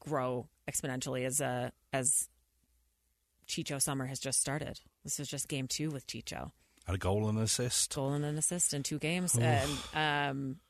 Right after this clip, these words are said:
Speaker 1: and on, Anderson Julio seems to be turning around as well. Three goals in three games off the bench. Um, Pablo Ruiz also just an
Speaker 2: Changed the
Speaker 1: absolute
Speaker 2: game.
Speaker 1: animal out there. Yeah, abs-, changed the game one hundred percent, sa-, as well as Chicho.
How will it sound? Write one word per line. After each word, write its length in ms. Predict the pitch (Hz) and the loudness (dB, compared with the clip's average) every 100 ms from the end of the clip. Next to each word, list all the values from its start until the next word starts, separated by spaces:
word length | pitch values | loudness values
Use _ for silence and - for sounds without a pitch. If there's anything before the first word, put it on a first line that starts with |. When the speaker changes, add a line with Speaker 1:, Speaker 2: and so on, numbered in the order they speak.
| _ | _
Speaker 1:
and 180 | 151 135 - _ - | -4 -4 -10 _ -2
on, 220 | 156 147 - | -2 -2 -2
Anderson 300 | 196 151 147 | 0 0 -2
Julio 480 | 160 160 156 160 180 | 0 0 0 0 -4
seems 260 | - 170 151 | -4 -4 -2
to 60 | |
be 80 | 160 | -2
turning 240 | 170 151 | 0 0
around 160 | 151 143 | 0 0
as 120 | 147 | 0
well. 200 | 147 151 | 0 0
Three 440 | - 151 147 147 - 156 - | 0 -4 -4 -4 -8 -12 -6
goals 340 | 156 147 151 147 | -2 0 0 -2
in 80 | |
three 180 | 139 151 | -2 -2
games 300 | 143 139 156 | 0 -2 0
off 160 | 143 - | -2 -4
the 60 | |
bench. 380 | 117 131 180 - - _ _ _ _ _ _ _ | -6 -4 -4 -6 -12 _ _ _ _ _ _ _
Um, 480 | 123 107 101 - 156 - _ _ _ _ _ 170 | -2 0 -2 -6 -12 -14 _ _ _ _ _ -4
Pablo 260 | 147 143 | -2 0
Ruiz 420 | 135 135 139 151 | -2 0 0 -2
also 640 | - 135 143 151 147 143 147 _ _ _ _ _ - _ _ _ | 0 0 0 0 0 -2 -4 _ _ _ _ _ -20 _ _ _
just 220 | - 139 - | -6 -4 -4
an 100 | - | 0
Speaker 2:
Changed 280 | 131 101 92 | 2 4 4
the 60 | 156 | 2
Speaker 1:
absolute 220 | 90 85 | 2 2
Speaker 2:
game. 20 | |
Speaker 1:
animal 440 | 143 147 160 156 156 | 2 2 2 2 2
out 140 | 151 | 2
there. 120 | 160 | 2
Yeah, 160 | 151 135 - | 2 0 2
abs-, 280 | 160 156 - 190 | 0 0 -4 -2
changed 260 | 190 170 | 0 0
the 60 | 156 | 0
game 160 | 147 135 | 0 0
one 120 | 147 | 0
hundred 260 | 151 123 | -2 -4
percent, 300 | 143 135 117 | -2 -2 0
sa-, 140 | - 160 | 0 2
as 260 | 151 147 143 | 2 0 0
well 160 | 151 | 0
as 120 | 143 - | 0 0
Chicho. 400 | 139 - 131 | -4 0 -2